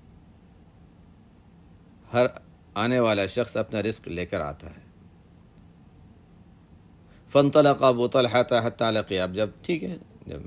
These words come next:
اہلیہ کو تسلی ہے تو ٹھیک ہے، پھر انشاءاللہ خیر ہوگی، آگے چلتے ہیں۔ فانطلق ابو طلحة، تو ابو طلحہ رضی اللہ عنہ آپ صلی اللہ علیہ وسلم کے استقبال کے لیے باہر تشریف لے گئے۔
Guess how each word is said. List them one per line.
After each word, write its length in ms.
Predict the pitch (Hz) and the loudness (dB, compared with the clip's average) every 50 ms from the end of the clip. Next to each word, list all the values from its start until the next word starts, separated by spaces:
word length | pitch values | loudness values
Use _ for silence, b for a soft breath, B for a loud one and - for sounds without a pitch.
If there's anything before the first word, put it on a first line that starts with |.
| - - - | -18 -20 -18
اہلیہ 280 | 85 90 87 92 110 120 | -16 -10 -6 -6 -4 -4
کو 120 | 110 107 | -4 -6
تسلی 420 | 87 90 87 - 104 107 113 110 98 | -8 -8 -8 -6 -6 -4 -2 -2 -4
ہے 60 | 92 | -4
تو 100 | - 85 | -6 -6
ٹھیک 240 | - 143 139 123 123 | -6 -6 -4 -2 -2
ہے، 40 | |
پھر 140 | 120 - 117 | -4 -4 -4
انشاءاللہ 380 | 113 107 101 - 110 107 117 113 - | -6 -6 -6 -4 -4 -2 -2 -4 -2
خیر 120 | - 143 143 | -2 0 0
ہوگی، 260 | 127 110 110 117 123 | 0 0 0 -2 -2
آگے 200 | 110 101 104 101 | -2 -2 -2 -4
چلتے 300 | - - 73 76 - 71 | -6 -8 -10 -12 -12 -14
ہیں۔ 100 | 65 64 - B B B B B B B B B - | -14 -14 -14 B B B B B B B B B 0
فانطلق 460 | - 139 139 135 151 147 143 135 - | 2 2 4 4 4 4 4 4 2
ابو 240 | 127 120 104 95 95 | 2 0 0 -2 -6
طلحة، 300 | - - 90 87 98 113 113 | -6 -6 -6 -4 -4 -4 -4
تو 80 | - 117 | -2 -4
ابو 120 | 110 113 | -4 -4
طلحہ 300 | 110 - 120 120 123 127 | -2 0 0 2 2 2
رضی 240 | 127 123 113 113 117 | 2 2 0 0 -2
اللہ 180 | 110 107 107 110 | -2 0 0 -2
عنہ 200 | 110 110 117 120 110 | -2 -2 -2 -4 -4
آپ 140 | 107 104 | -4 -6
صلی 100 | - 110 | -6 -6
اللہ 320 | 110 104 107 110 107 104 104 | -4 -2 -2 -2 0 0 -2
علیہ 300 | 104 104 104 104 101 98 | -2 -2 -2 -4 -4 -4
وسلم 420 | 92 90 - 107 101 104 110 110 | -6 -6 -6 -6 -4 -4 -6 -6
کے 120 | - 113 101 | -4 -6 -6
استقبال 440 | - - 95 90 101 98 101 104 | -6 -8 -10 -6 -4 -4 -2 -2
کے 100 | 101 - | -2 -4
لیے 100 | 117 113 | -4 -4
باہر 340 | 98 90 85 90 98 107 110 | -4 -4 -6 -6 -4 -4 -4
تشریف 380 | - 87 82 - 85 78 - 69 | -6 -8 -12 -12 -12 -14 -12 -12
لے 120 | 71 69 | -12 -12
گئے۔ 160 | 64 - 90 | -12 -14 -16